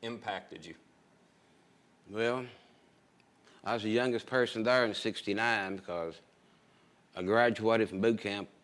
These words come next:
Speaker 2: on my birthday.
Speaker 1: On your
Speaker 2: Eight-,
Speaker 1: eighteenth
Speaker 2: eighteenth
Speaker 1: birthday.
Speaker 2: birthday. And you had to be eighteen to get your orders to go to Vietnam. So I got my orders that day, with everybody else,
Speaker 1: Wow.
Speaker 2: we'd go into Vietnam. And within about thirty days later,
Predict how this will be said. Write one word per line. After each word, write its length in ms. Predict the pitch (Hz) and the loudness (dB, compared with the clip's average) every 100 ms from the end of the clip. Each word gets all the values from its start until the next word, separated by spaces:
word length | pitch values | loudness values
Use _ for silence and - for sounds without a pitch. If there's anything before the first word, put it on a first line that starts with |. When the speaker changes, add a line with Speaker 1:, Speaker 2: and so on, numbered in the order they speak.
| _ | _
Speaker 2:
on 140 | 95 95 | -8 -4
my 80 | |
birthday. 640 | 90 104 107 - 87 85 87 - | 2 2 2 -2 -4 -4 -6 -10
Speaker 1:
On 120 | 95 98 | -10 -4
your 120 | 95 | 0
Speaker 2:
Eight-, 200 | 98 107 | 2 2
Speaker 1:
eighteenth 300 | 107 107 110 | 0 0 2
Speaker 2:
eighteenth 180 | 104 101 | 0 2
Speaker 1:
birthday. 680 | 123 120 - 95 90 92 | 4 4 2 -2 -2 -4
Speaker 2:
birthday. 0 | - - - - - - - | -8 -20 -20 -20 -20 -20 -4
And 260 | 98 101 | 0 0
you 80 | 98 | 0
had 220 | 101 113 | 2 2
to 60 | 113 | 6
be 100 | 117 | 8
eighteen 520 | 117 117 113 127 120 | 8 6 6 6 6
to 40 | 101 | 4
get 180 | 101 - | 2 2
your 120 | 104 | 0
orders 240 | 104 101 | 0 -2
to 40 | 92 | -4
go 100 | 98 | -4
to 100 | 92 | -2
Vietnam. 580 | 104 98 101 101 80 | -2 -2 -4 -6 -8
So 160 | 76 90 | -8 -6
I 60 | 92 | -4
got 160 | 101 | -4
my 80 | 95 | -4
orders 340 | 101 98 95 | -4 -4 -4
that 220 | 98 92 101 | -6 -6 -2
day, 420 | 101 98 90 92 92 - _ - | 0 0 -2 -6 -12 -20 _ -6
with 120 | 92 | -4
everybody 480 | 98 92 95 95 95 | -2 0 0 0 0
else, 340 | 92 87 - - - | -2 -4 -10 -18 -18
Speaker 1:
Wow. 160 | 82 78 | -14 -8
Speaker 2:
we'd 180 | 90 98 | -2 0
go 160 | 92 95 | 0 -2
into 140 | 87 | -4
Vietnam. 640 | 85 90 73 90 73 57 60 - _ _ _ _ _ _ _ | -4 -6 -6 -10 -12 -14 -18 -20 _ _ _ _ _ _ _
And 640 | 71 80 80 78 76 80 | -14 -12 -12 -12 -12 -10
within 280 | 87 90 98 | -10 -6 -6
about 320 | 95 95 - - | -4 -6 -6 0
thirty 240 | 113 117 | 2 4
days 340 | 117 120 120 | 4 6 4
later, 540 | 113 127 127 107 110 | 6 6 6 4 0